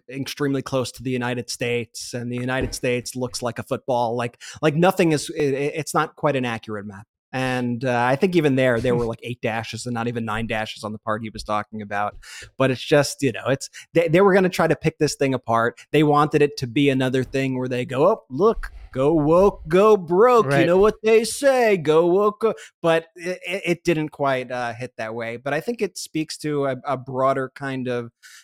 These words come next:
Speaker 1: uh, sense to me, at least, uh, uh, about how kind of out of touch, uh, these politicians can be with just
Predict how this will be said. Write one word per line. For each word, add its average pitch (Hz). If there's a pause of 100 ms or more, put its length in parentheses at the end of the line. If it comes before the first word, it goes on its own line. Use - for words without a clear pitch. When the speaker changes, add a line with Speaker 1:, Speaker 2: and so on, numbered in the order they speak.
(140)
Speaker 1:
uh, 131 (160)
sense 175
to 160
me, 147
at 127
least, 120
uh, 123
uh, 123 (180)
about 131
how 131
kind 135
of 123 (420)
out 139
of 131
touch, - (100)
uh, 120 (260)
these 156
politicians 143
can 120
be 123
with 113 (120)
just -